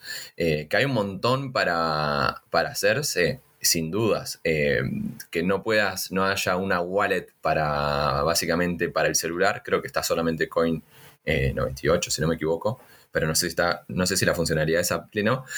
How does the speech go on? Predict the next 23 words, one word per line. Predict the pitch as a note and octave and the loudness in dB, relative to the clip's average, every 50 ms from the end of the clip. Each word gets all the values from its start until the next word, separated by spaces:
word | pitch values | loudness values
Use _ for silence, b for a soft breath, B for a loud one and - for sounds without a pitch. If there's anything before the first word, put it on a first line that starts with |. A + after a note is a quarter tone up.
| B B B B - | B B B B -4
Pero | E2 E2+ F2 | -2 0 2
bueno, | F#2 - F2 E2+ D#2 D2 C#2+ | 2 2 2 2 0 -2 -2
a | D2+ D#2 | -2 0
hoy, | E2+ F#2 G2 G2+ G#2 G2 F2+ E2+ E2 | 2 2 2 2 2 0 0 0 0
si | - - E2 | -2 -2 0
quiero | E2 F2+ F2+ F2+ E2+ D2+ | 0 0 2 2 0 0
pagar, | E2 D#2+ F2 F#2+ G#2 A2 | -2 0 0 2 0 0
tengo | G2+ F2+ F2 | 0 0 0
que | E2 | 2
hablar, | D#2+ E2 E2+ E2+ E2+ - - - _ | 2 2 2 2 2 0 0 -2 _
abrir | - F2 E2+ F2 F2+ | -4 -2 0 2 2
el | F2 E2+ | 2 2
navegador, | E2+ E2+ F2 F2+ F2+ F2+ F#2 F#2+ F#2+ G2 G2 F#2+ F2+ F2 | 0 0 2 2 2 2 2 2 2 2 2 2 0 -4
girar | - - E2+ E2 F2 F2 F2 F2+ F2 E2+ | -6 -4 -2 0 0 2 2 2 2 2
y | E2+ | 2
demás, | E2+ E2+ F2 F#2+ G2 G2 - G2 | 2 0 2 2 0 0 0 0
y | |
me, | E2 D2+ D2 B1 - - - | 2 2 2 0 -2 -4 -2
se | - - - D2 | -2 -2 -2 -2
tarda | C#2+ - F#2+ G2+ - E2+ | -2 -2 0 0 2 0
un | D#2+ D#2+ | -2 -2
poquito, | D2 D2+ D2+ - D#2 D2 D2 C#2+ | -2 -2 -2 -2 -2 0 0 0
pero | - D2+ C#2+ C#2 - - | 0 0 0 0 -2 -2